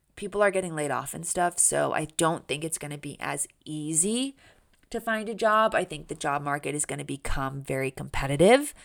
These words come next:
And so if you're only applying to jobs at certain companies that you love, like, you're limiting yourself, and it's not super realistic. But ultimately,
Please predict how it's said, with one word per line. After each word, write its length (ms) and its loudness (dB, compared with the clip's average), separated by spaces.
And 180 -6
so 360 2
if 160 -8
you're 180 -6
only 320 -6
applying 420 -6
to 120 -8
jobs 420 -2
at 180 -4
certain 400 0
companies 540 -4
that 260 -4
you 120 2
love, 640 -2
like, 320 -2
you're 160 2
limiting 320 -2
yourself, 600 -6
and 380 0
it's 180 4
not 260 8
super 320 0
realistic. 800 -4
But 320 2
ultimately, 720 8